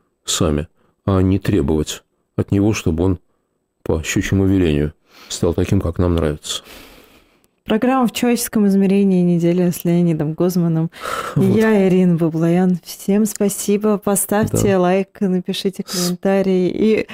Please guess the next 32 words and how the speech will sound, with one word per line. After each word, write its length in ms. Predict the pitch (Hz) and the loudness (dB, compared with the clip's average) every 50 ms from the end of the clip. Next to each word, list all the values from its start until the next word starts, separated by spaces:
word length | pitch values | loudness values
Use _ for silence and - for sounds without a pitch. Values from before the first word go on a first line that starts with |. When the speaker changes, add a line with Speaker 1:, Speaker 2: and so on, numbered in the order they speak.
| - _ | -10 _
Speaker 2:
как 220 | - 233 214 220 | -2 -2 0 -2
всегда, 540 | - - 214 190 180 170 208 233 254 247 214 | -2 -2 0 0 0 0 0 0 2 2 2
должно 340 | 180 180 180 180 175 202 202 | 2 2 2 2 2 2 2
быть 200 | 190 185 - - | 2 0 0 0
и 40 | 180 | 0
напутствие 760 | 175 175 170 165 _ 190 185 - - - - 165 156 156 170 | 2 0 0 0 _ -4 -4 -4 -8 -4 -2 -2 0 0 0
от 220 | 170 165 - _ - | -2 -2 -4 _ -4
Леонида 420 | 175 - - 170 - 175 175 - | -4 -4 -4 -6 -8 -10 -12 -12
в 120 | - _ | -12 _
конце. 260 | - - - - - - _ | -12 -12 -10 -12 -14 -16 _
Speaker 1:
Спасибо. 1300 | - - - - _ _ _ - 117 113 - - - - - - 151 151 143 135 131 123 120 120 - | -14 -12 -12 -12 _ _ _ -2 0 0 0 -2 -4 -4 -2 0 2 2 2 2 2 2 2 2 0
И 280 | - - 120 110 101 98 | 0 0 2 2 2 0
че-то 260 | - - 120 107 - 107 | 0 0 -2 0 2 2
мы 160 | 110 104 98 | 2 2 2
про 160 | - 113 101 | 0 -2 -2
какие-то 260 | - - 117 107 117 | 0 -2 0 0 2
грустные 400 | 113 123 123 120 - - 123 131 | 2 2 2 2 2 2 2 2
вещи 220 | 151 147 - - 117 | 2 2 0 0 0
в 80 | 117 | 0
основном 280 | 104 - - 113 113 113 | 2 2 0 2 2 2
говорили 360 | 110 110 110 113 110 110 110 | 4 4 4 4 4 2 2
сегодня, 480 | 101 - - 123 120 135 139 117 110 104 | 0 0 2 2 2 2 2 2 2 2
но 300 | 101 101 101 101 98 92 | 2 2 2 2 0 0
несмотря 680 | 110 117 104 104 104 101 - 110 107 101 - 110 113 110 | 0 2 2 2 2 2 0 0 0 2 2 2 2 2
на, 180 | 107 104 101 101 - - _ _ | 2 2 0 -2 -6 -20 _ _
несмотря 500 | 127 131 135 131 - 139 143 139 143 131 | 0 2 2 2 2 2 2 2 2 2
на 100 | 139 131 | 2 2
наши 240 | 131 123 120 113 - | 2 2 2 0 -2
слова, 300 | - - 117 117 120 123 | -2 0 0 2 2 4
не 160 | 123 120 110 | 4 2 2
теряйте 400 | 98 - 107 104 101 101 - - | 2 0 0 2 2 0 0 0
надежды. 480 | 98 92 98 95 98 101 92 92 - | 0 2 2 2 0 0 -2 -4 -8